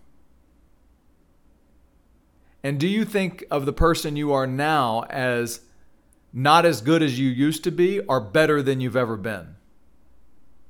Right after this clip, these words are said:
This can be a painful question. This can be a painful place to sit and have some revelations about these things.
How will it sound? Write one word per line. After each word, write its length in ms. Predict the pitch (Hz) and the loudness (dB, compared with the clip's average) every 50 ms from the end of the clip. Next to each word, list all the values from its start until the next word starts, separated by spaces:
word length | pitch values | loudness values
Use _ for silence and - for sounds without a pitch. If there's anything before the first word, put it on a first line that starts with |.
| - - - - - - - _ - _ _ _ _ _ _ _ _ _ - - - - - | -20 -20 -20 -20 -20 -20 -20 _ -20 _ _ _ _ _ _ _ _ _ -20 -20 -20 -20 -12
This 240 | - 117 180 226 226 | 0 2 2 2 2
can 120 | - 262 226 | 0 0 2
be 100 | 254 226 | 4 2
a 40 | |
painful 380 | 214 220 208 196 208 175 190 180 | 4 4 2 2 2 0 -2 -2
question. 540 | - - 208 208 202 202 - 98 90 95 - - - - - _ _ _ _ - - - - - - - - - - - - - - - - - - - _ _ _ _ _ _ _ _ _ _ _ _ - | 0 2 2 2 2 0 -6 -10 -12 -14 -18 -20 -20 -20 -20 _ _ _ _ -20 -20 -20 -20 -20 -20 -20 -20 -20 -20 -20 -20 -20 -20 -20 -20 -20 -20 -20 _ _ _ _ _ _ _ _ _ _ _ _ -4
This 160 | 143 170 170 | -2 -2 -2
can 160 | - 185 170 | -2 -2 2
be 100 | 160 175 | 4 4
a 80 | 160 143 | 4 4
painful 600 | - 160 160 170 175 170 - 170 160 156 151 147 | 2 0 0 0 -2 -2 0 0 2 2 2 0
place 380 | - - 160 156 165 160 156 156 | -2 0 2 2 2 2 0 -2
to 120 | - 135 | -6 -8
sit 340 | 117 - - 151 151 151 139 | -8 -2 0 2 4 4 2
and 380 | 123 131 127 123 120 113 104 - - - - - | 2 -2 -2 -4 -4 -6 -10 -14 -20 -20 -20 -4
have 260 | - 139 143 147 135 | 2 2 2 2 2
some 160 | - 147 139 | 0 0 0
revelations 580 | 139 139 123 131 135 139 147 151 151 139 117 107 | 2 2 2 2 2 2 2 2 -2 -6 -8 -6
about 280 | 104 107 110 104 101 - | -4 -4 -4 -4 -6 -8
these 200 | 101 95 - - | -10 -12 -12 -14
things. 380 | 95 92 92 87 90 - - | -14 -14 -14 -16 -20 -20 -20